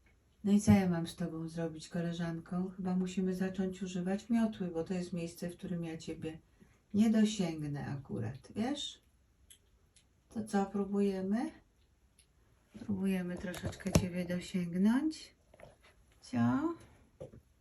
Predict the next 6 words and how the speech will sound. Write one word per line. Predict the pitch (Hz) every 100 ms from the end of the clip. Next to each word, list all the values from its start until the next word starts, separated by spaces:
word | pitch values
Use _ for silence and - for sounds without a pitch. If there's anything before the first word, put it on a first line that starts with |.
| _ _ _ - - - - - - -
Popatrz, | 156 139 139 -
tą | 190 196
miotłę | 190 190 185 175
wszystkie | 170 - 262 240 - - 202
kotki | - 180 - - -
znają. | - 151 151 147 147